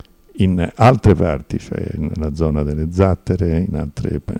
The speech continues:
parti a Mestre, e una delle reazioni che hanno avuto i veneziani è che erano molto contenti, cioè, di questo tipo di, eh, apertura e di partecipazione.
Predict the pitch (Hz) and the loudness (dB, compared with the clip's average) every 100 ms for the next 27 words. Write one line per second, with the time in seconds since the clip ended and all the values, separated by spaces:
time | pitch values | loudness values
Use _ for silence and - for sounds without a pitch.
0 | - 98 92 - - 73 - 87 73 - | -6 -4 -4 -6 -4 -2 -2 -2 -4 -4
1 | 92 95 - - _ _ _ _ _ _ | 2 2 2 -14 _ _ _ _ _ _
2 | _ _ - 202 - _ _ _ _ _ | _ _ 4 4 2 _ _ _ _ _
3 | _ _ - 123 123 98 87 95 87 - | _ _ 2 6 6 6 4 4 2 2
4 | - - - - - - 110 117 90 - | -6 -10 -8 -8 -8 -10 -6 -6 -6 -10
5 | 80 82 80 - - 90 80 - - 101 | -10 -10 -12 -18 -10 -8 -8 -6 -4 -4
6 | - - 110 107 98 - 101 - 95 95 | -6 -6 -4 -2 -4 -4 -8 -6 -6 -4
7 | 92 87 - - 131 113 76 - - - | -2 -4 -6 -6 2 2 2 -6 -10 -12
8 | - - - - - _ _ - - - | -10 -12 -12 -16 -18 _ _ -12 -10 -4
9 | - - 104 - 104 - 101 - - - | -4 2 0 0 -8 -4 -6 -6 -10 -12
10 | 95 90 _ _ _ _ _ - - - | -14 -14 _ _ _ _ _ -20 -20 -16
11 | 101 82 98 90 - 131 - 78 76 78 | -12 -12 -12 -14 -14 -12 -10 -12 -10 -8
12 | 90 - - - - 76 - - - - | -8 -8 -10 -10 -10 -10 -10 -16 -16 -18